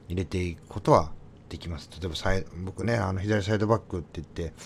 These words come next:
まあ、わかりやすく言うと、えー、長友選手が、あ、やってるポジションだったわけですけども、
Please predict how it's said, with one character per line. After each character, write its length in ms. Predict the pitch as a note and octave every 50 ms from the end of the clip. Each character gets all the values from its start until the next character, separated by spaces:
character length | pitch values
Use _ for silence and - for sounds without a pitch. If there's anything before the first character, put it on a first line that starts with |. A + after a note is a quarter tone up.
| - - - -
ま 100 | G#2 G#2
あ、 20 | G#2+
わ 60 | G#2
か 80 | B2
り 40 | C3+
や 60 | C#3
す 100 | B2+ -
く 40 | -
言 100 | B2 A#2+
う 20 | A#2
と、 260 | - D3+ B2 - - - G#2
え 420 | G2+ G2+ G2 F#2 F#2 F2+ F2 E2 D#2+ - - -
ー、 20 |
長 220 | F#2+ A2 A2+ A2+ A2
友 180 | A#2 A2 G#2+
選 200 | G#2+ - A2+ G2+
手 340 | F2+ - - E2 D#2+ D#2 E2
が、 240 | - C3+ B2+ A2 - - - - - - - - -
あ、 80 | - F2+
や 120 | F#2 F#2
っ 20 | F2+
て 160 | - - G2+
る 80 | F#2
ポ 120 | E2 - F#2+
ジ 60 | F#2
シ 120 | - -
ョ 20 | F#2+
ン 80 | F2
だ 80 | F2 F2+
っ 40 | -
た 140 | - - E2
わ 60 | D#2
け 80 | -
で 80 | - D2
す 120 | - -
け 100 | - D2+
ど 100 | C#2+ D#2+
も、 300 | E2+ G#2 A#2 A#2 G2 -